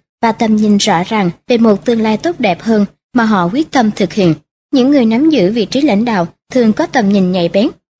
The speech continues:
họ hình dung rõ ràng về tương lai mà họ mong muốn tạo ra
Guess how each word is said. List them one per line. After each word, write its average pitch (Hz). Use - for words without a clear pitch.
họ 247
hình 240
dung 285
rõ 208
ràng 196
về 185
tương 220
lai 214
mà 240
họ 226
mong 233
muốn 233
tạo 202
ra 214